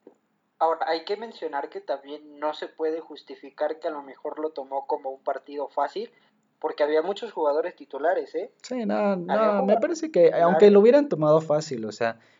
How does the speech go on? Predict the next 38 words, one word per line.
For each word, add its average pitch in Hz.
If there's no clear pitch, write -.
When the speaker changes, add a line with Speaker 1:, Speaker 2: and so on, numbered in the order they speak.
Speaker 2:
eres 156
el 135
Atlético 117
de 117
Madrid, 110
no 117
puedes 131
perder 120
ni 131
con 113
tu 110
equipo 127
B 123
ante 117
un 120
equipo 120
de 113
la 113
tercera 117
división 110
de, 101
de 117
tu, 113
de 117
tu 120
mismo 117
país. 147
Entonces, 127
no, 143
no 139
tien-, 143
no 156
debe 180
ni 123
tiene 139
que 117
existir 123
alguna 117